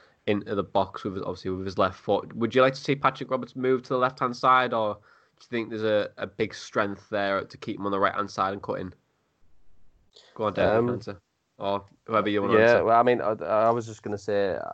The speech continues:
Speaker 2: I think I'd still prefer him on the right, um, just 'cause I haven't seen enough from us, um, to warrant that, you know, hi-, his crossing ability. I, I don't think we've scored enough from, from that anyway.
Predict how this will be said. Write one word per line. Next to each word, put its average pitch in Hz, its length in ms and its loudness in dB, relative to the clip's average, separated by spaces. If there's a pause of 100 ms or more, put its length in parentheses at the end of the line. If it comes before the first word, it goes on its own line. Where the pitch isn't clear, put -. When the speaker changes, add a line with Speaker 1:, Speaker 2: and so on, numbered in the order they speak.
Speaker 2:
I 107 120 -2 (180)
think 104 140 -2
I'd 101 100 -4
still 107 160 -2
prefer 104 300 -2
him 98 100 0
on 92 80 0
the 92 80 -2
right, 98 260 2 (200)
um, 92 480 2
just - 180 -18
'cause 110 120 -4
I 104 100 4
haven't 98 240 -4
seen 92 180 -4
enough 90 260 -4 (480)
from 95 380 0
us, 87 360 -6 (440)
um, 87 600 0
to - 80 -14
warrant 92 340 0
that, 87 200 2 (1080)
you 107 80 -8
know, 90 260 -6 (240)
hi-, - 120 -10
his 104 180 -4
crossing 98 320 -2
ability. 92 460 -2 (160)
I, 98 160 2
I 92 40 2
don't 92 160 -2
think 92 140 -6
we've 92 180 -8
scored 90 300 0
enough 90 220 -4
from, 90 360 -2
from 90 260 -4
that 87 120 -4
anyway. 92 400 0